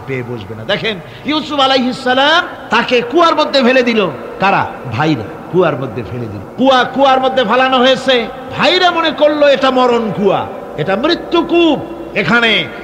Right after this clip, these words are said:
ইউসুফ আলাইহিস সালাম শেষ হয়ে যাবে। কিন্তু ওই এগারো ভাইরা জানতো না, এটা মৃত্যু কুয়া নয়, এটা হচ্ছে একদিকে কুয়ার মুখ, আর একদিকে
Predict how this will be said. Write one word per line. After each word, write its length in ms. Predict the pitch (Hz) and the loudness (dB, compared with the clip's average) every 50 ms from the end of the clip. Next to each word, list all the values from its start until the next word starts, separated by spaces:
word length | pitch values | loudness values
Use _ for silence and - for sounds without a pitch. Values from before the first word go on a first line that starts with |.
| - 160 | -2 -2
ইউসুফ 260 | 214 226 - 226 214 | -2 0 0 0 0
আলাইহিস 260 | 202 202 - - - | 2 2 0 -2 -2
সালাম 200 | 190 180 180 165 | -2 -2 -2 -2
শেষ 320 | 139 - - 180 165 - - | -4 -6 -4 -4 -4 -2 0
হয়ে 160 | 160 160 156 | 0 0 0
যাবে। 340 | 147 147 147 147 139 123 113 - - - - - - | 0 -2 -4 -4 -4 -6 -8 -10 -14 -14 -14 -12 -6
কিন্তু 320 | 165 170 175 165 151 175 | -4 -4 -4 -4 -2 -2
ওই 140 | 165 160 156 | 0 0 0
এগারো 320 | 151 151 151 156 156 156 | 0 0 0 -2 -2 -2
ভাইরা 340 | 135 120 143 151 160 156 151 | -2 -2 -2 -2 0 0 -2
জানতো 460 | 147 - 147 139 147 151 143 - 196 | -2 -2 -2 -2 -2 -4 -4 -2 -2
না, 380 | 208 214 214 208 190 175 139 123 117 - - - - - - - - - - | 0 2 2 2 0 -2 -4 -6 -10 -14 -16 -16 -16 -16 -16 -18 -14 -8 -4
এটা 260 | 135 135 - 160 156 | -4 -2 0 0 -2
মৃত্যু 500 | 143 143 156 175 180 - - - 196 196 - | 0 0 -2 -2 -2 -4 -8 -8 -8 -8 -6
কুয়া 240 | 175 208 214 208 208 | -2 0 0 0 2
নয়, 400 | 208 220 214 208 196 180 156 127 110 104 - - - - - - - - | 0 0 0 2 0 0 -2 -6 -8 -12 -14 -16 -16 -16 -16 -16 -10 -8
এটা 200 | 131 135 202 202 | -6 -2 -2 -2
হচ্ছে 600 | 165 196 196 196 - - - 185 180 175 165 170 170 - - - - - | -2 -2 -4 -6 -8 -8 -6 -4 -4 -4 -6 -8 -12 -16 -18 -18 -12 -4
একদিকে 560 | 202 240 285 320 311 - - - 302 247 285 | -2 0 0 0 -2 -4 -6 -6 -6 -4 -4
কুয়ার 420 | 269 - - 269 269 262 247 247 220 | -6 -4 -2 0 2 4 4 2 2
মুখ, 580 | 202 226 226 220 196 165 - - - 151 143 | 0 0 0 0 -2 -2 -6 -10 -14 -12 -6
আর 300 | 139 143 151 170 185 180 | -4 -2 2 2 4 4
একদিকে 680 | 170 160 135 120 117 165 160 151 175 175 170 160 151 | 2 0 -2 -4 -2 -2 0 2 2 2 2 0 -2